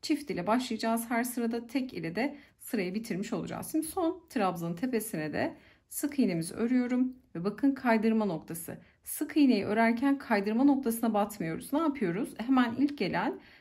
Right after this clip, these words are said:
sık iğnenin tepesine batıp ilmek çıkarıp kaydırma yapıyoruz. Bu kaydırmayı da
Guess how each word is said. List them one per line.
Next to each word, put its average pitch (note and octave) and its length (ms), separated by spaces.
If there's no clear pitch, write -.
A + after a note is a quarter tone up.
sık - 320
iğnenin F#3 260
tepesine A#3 520
batıp C#4 460
ilmek A3+ 380
çıkarıp - 380
kaydırma A3 440
yapıyoruz. B3+ 640
Bu E3+ 100
kaydırmayı E3+ 600
da B3+ 300